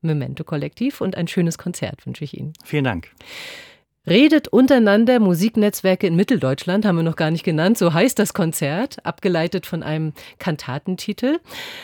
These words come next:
Speaker 1: Unter diesem Motto findet am Freitag, dem einundzwanzigsten August in der Nikolaikirche Luckau das Konzert des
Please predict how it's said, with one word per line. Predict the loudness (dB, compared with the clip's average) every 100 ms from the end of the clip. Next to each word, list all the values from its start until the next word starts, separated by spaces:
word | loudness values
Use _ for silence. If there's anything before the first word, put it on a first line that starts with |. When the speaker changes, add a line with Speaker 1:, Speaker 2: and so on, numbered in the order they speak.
| -20 -8
Speaker 1:
Unter | -2 2 2
diesem | 0 0
Motto | 0 0 -2
findet | 0 -2 -2
am | -4
Freitag, | -4 -2 -2 0 -4 -4 -4
dem | -4
einundzwanzigsten | 0 0 2 0 -4 -4 -6 -6
August | -8 -6 -6 -6 -10 -8
in | 0 2
der | 4 2
Nikolaikirche | -2 -4 -4 -4 -4 -6 -6
Luckau | -6 -6 -8 -8
das | -10 -10
Konzert | -10 -10 -8 -8 -8 -10
des | -10 -10 -14